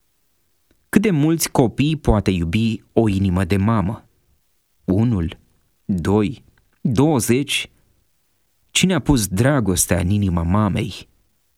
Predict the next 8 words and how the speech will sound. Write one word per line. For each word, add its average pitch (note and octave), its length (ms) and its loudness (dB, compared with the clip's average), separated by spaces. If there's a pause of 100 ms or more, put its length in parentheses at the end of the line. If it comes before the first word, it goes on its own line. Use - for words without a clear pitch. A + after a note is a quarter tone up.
(540)
Dumnezeu. G2 920 0 (1000)
Capacitatea D3 840 0
lui C#3+ 320 2
de A#2 140 0
a G#2+ 60 4
iubi F#2+ 480 -2 (460)
este F2+ 520 -2 (160)
infinită. - 880 -2